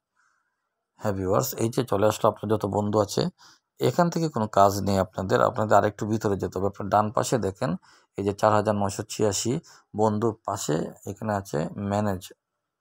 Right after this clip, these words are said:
ম্যানেজে ক্লিক করে দিবেন। ম্যানেজে ক্লিক করে দিলে এই লিস্টটা চলে আসবে। এটাও আপনার কাজ না। এখানে যা দেখাচ্ছে এখান থেকে আপনার সেই ইনঅ্যাক্টিভ বন্ধুগুলোকে খুঁজে বের করবেন। এই যে উপরের দিকে দেখেন ক্যাটাগরির নিচে আছে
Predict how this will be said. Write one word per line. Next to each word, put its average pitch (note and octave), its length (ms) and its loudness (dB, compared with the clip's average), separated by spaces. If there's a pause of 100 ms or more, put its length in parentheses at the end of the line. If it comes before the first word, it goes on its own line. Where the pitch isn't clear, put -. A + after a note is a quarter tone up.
(120)
ম্যানেজে A#2+ 380 -2
ক্লিক F#2+ 220 -12
করে G2 180 -8
দিবেন। F#2+ 200 -12 (640)
ম্যানেজে B2 360 -2
ক্লিক A#2 200 -6
করে B2+ 180 2
দিলে G#2 160 4 (220)
এই B2+ 80 2 (600)
লিস্টটা G#2+ 320 -2
চলে G2 220 0
আসবে। G#2+ 220 -4 (380)
এটাও D3+ 260 4
আপনার G#2+ 200 0 (100)
কাজ F#2+ 120 4 (140)
না। A2+ 80 6 (500)
এখানে C3+ 280 4
যা A2+ 80 6 (100)
দেখাচ্ছে A2+ 400 0 (140)
এখান A#2+ 240 -2
থেকে A#2 200 0
আপনার - 200 -6 (100)
সেই A2 160 2 (160)
ইনঅ্যাক্টিভ C3 380 0 (120)
বন্ধুগুলোকে A2 520 2
খুঁজে G2 220 0
বের F#2 200 -2
করবেন। G#2 240 -2 (520)
এই A#2 100 0
যে A#2+ 60 0 (140)
উপরের B2+ 280 0
দিকে A#2 220 -2
দেখেন G2 280 -4
ক্যাটাগরির A2+ 540 0
নিচে G#2 180 -4 (120)
আছে B2 200 -4